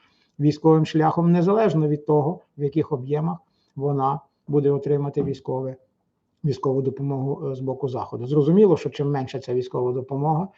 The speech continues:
тим довше буде продовжуватися війна. Але якщо Україна піде бодай на якийсь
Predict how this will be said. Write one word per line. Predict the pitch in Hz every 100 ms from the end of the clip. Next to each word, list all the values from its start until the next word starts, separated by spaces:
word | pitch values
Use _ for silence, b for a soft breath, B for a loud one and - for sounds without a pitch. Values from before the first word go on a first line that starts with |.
| b _
тим | 151 143
довше | 139 139 165
буде | 160 165
продовжуватися | 131 120 117 123 123 135
війна. | 123 123 113 - _ b b b
Але | 120 131
якщо | 135 160
Україна | 151 151 156 165 156 131
піде | 143 143 151
бодай | 151 143 156 117 - _ -
на | 131
якийсь | 143 143 - 156 - -